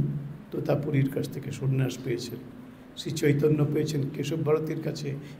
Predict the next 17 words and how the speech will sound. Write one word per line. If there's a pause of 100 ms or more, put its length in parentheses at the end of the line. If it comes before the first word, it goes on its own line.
(140)
ভারতী
সম্প্রদায়,
ওটাও
দশনামী
সম্প্রদায়ের
মধ্যে। (600)
মন্ত্রদীক্ষা
হয়েছে (320)
ঈশ্বরপুরীর
কাছে, (560)
তার
ভিটেটা
আছে
ওই (880)
হংসেশ্বরী
মন্দিরের
কাছাকাছি।